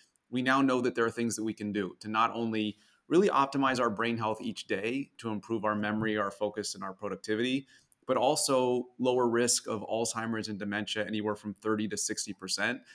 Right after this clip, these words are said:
based upon what I like to say are little things, <laughs> not, not big things, not major changes, just little things that can add up and can really protect our brain short-term and long-term. So it's a field where we have so much more hope and empowerment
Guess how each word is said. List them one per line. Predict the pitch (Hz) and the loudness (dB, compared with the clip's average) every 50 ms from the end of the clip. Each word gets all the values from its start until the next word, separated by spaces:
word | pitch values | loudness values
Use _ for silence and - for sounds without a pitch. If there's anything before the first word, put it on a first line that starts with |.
| - - _ _ | -20 -20 _ _
based | - 117 117 - - | 0 0 0 2 0
upon | 117 - 113 113 110 110 | -2 -2 0 0 2 2
what | 104 107 | 2 2
I | 110 107 | 4 4
like | 110 107 104 | 4 4 2
to | 104 101 | 0 0
say | - 107 107 | 0 0 2
are | 104 98 | 0 0
little | 95 113 117 120 | 0 0 0 0
things, | 117 - 139 143 143 147 143 - 107 - - 160 | 0 0 -2 0 0 0 0 -2 -4 -2 -2 -2
<laughs> | 143 - 151 - | 0 0 0 2
not, | 127 117 113 113 | 2 2 4 4
not | 117 123 - - - | 4 2 2 2 0
big | 135 135 - | 0 0 0
things, | - 135 131 139 135 131 - - - - - - - | 0 2 4 4 2 2 0 -6 -8 -18 -20 -8 0
not | - 123 127 127 | 2 2 2 2
major | 120 127 131 127 120 127 | 2 2 2 2 2 -2
changes, | 113 - 123 120 123 123 120 120 110 | -4 -2 -2 -2 0 0 0 0 -2
just | - - 117 - - | -2 -4 -6 -4 -2
little | 110 120 123 123 120 | -2 0 0 0 0
things | - 117 117 110 104 - | -2 -2 -2 -2 0 -2
that | 107 104 - | -2 -4 -4
can | 107 104 98 - | -8 -8 -6 -2
add | 104 110 113 107 | 0 0 0 2
up | 104 104 107 107 - - _ _ _ _ _ _ - 117 | 2 0 0 -2 -4 -14 _ _ _ _ _ _ -6 -4
and | 110 - | -4 -2
can | 117 107 | -2 -2
really | 104 107 110 110 107 | 0 2 2 2 0
protect | - - 95 - 117 101 - - | -2 -4 -6 -4 -4 -4 -2 -2
our | 107 104 | -2 -2
brain | 90 104 104 101 104 104 101 101 101 92 | -2 -2 -2 -2 -2 -2 -4 -4 -6 -8
short-term | - - - 98 101 - - 110 107 104 | -6 -2 -2 -2 -2 -2 -4 -6 -4 -4
and | 98 98 101 | -4 -4 -4
long-term. | 92 95 104 110 - - 120 123 127 131 131 - - - _ - | -4 -4 -6 -6 -8 -6 -6 -4 -4 -6 -8 -10 -16 -18 _ -4
So | - - 127 120 113 | 2 4 6 6 6
it's | 120 117 - | 4 4 2
a | 135 | 0
field | - - 156 170 170 147 | 2 4 4 4 6 6
where | 147 143 139 | 6 6 6
we | 131 131 127 | 6 4 2
have | 127 123 123 117 | 2 2 2 2
so | - - 135 | 0 0 2
much | 135 139 135 - | 0 0 -2 -2
more | 135 127 117 110 | 0 0 0 0
hope | - - 120 120 120 117 - | 0 2 2 2 2 2 0
and | 117 113 | -2 -2
empowerment | 107 104 98 - - - 104 107 113 117 123 131 135 131 139 | -2 -2 -4 -6 -4 -4 -2 0 0 0 0 0 -2 -4 -8